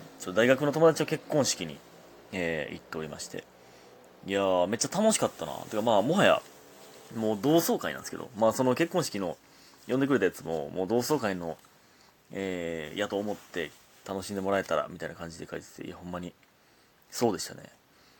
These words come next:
えー、まあ、なんていうか、その、サークルって、まあ、め-、いつも説明めんどくさいから、サークルって言ってるんですけど、まあ、これね、たまに言ったことあると思うんですけど、あの、大学の、なんか、学園祭みたいな。ちょっとこれ、また学園祭の説明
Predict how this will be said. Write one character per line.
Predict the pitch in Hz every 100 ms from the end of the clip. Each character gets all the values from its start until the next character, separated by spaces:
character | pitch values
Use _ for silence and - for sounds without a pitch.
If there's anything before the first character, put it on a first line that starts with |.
| _ -
え | 135 143 143 139 135 135
ー、 | 147
ま | 135
あ、 |
な | 156
ん |
て | 131
い |
う | 92
か、 | 85 78 - - - - - _ _ _ -
そ | 113
の、 | 113 107
サ | - 214
ー | 214
ク | 214
ル | 208
っ |
て、 | -
ま | 113 107
あ、 |
め-、 | 101 123 123
い |
つ | 127
も | 117
説 | 120 127
明 | 123
め | 123
ん |
ど | 120
く |
さ | 101
い |
か | 87
ら、 |
サ | - 151
ー | 147
ク | 147
ル | 143
っ |
て | 139 -
言 | 85
っ |
て | 82
る |
ん |
で | -
す | -
け |
ど、 | 95
ま | 90
あ、 | 85
こ | 98
れ |
ね、 | 101 123 - _ - -
た | 135
ま | 139
に | 139
言 |
っ | 135
た | -
こ | 123
と |
あ | 104
る | 90
と | 90
思 | 92
う | 87
ん |
で | 78
す | -
け | 85
ど、 | 95 90 78
あ | 80
の、 | 78 78
大 | 85 123
学 | 139 139 170
の、 | 190 -
な | 95
ん |
か、 | - - - _ -
学 | 127 - 180
園 | 165
祭 | 165
み | 151
た | -
い |
な。 | - _ - - - -
ち | 170
ょ |
っ |
と | 113
こ | 110
れ、 | 110
ま | 135
た | -
学 | 107 160 - 220
園 | 202
祭 | 202 196
の | 175
説 | 185 -
明 | 156 151